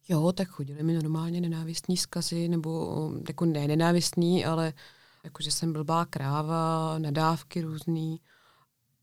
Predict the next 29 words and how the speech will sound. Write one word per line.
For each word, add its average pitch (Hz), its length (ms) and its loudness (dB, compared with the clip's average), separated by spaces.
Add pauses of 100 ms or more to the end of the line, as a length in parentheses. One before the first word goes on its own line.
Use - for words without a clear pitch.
(320)
Lidi 120 260 -20
mi 156 80 -20
tam 160 200 -4
říkali, 156 480 -8
že, 156 140 0
eh, 160 1080 -4
bych 160 140 -2
se 165 140 0
měla 160 300 4
jakoby 160 280 -2
založit 156 420 2
rodinu 160 360 0
a 156 80 -6
vykašlat 165 500 -4
se 175 100 -2
na 165 80 0
tu 165 120 -4
novinařinu. 160 640 0 (1120)
Ale 160 520 2 (280)
mně 170 240 -6
to 170 80 -2
přijde 170 240 -2
úplně 180 240 2
normální. 175 440 6
A 180 40 4
jakoby 185 380 6
je 185 120 4
to 180 100 2
třeba, 180 460 2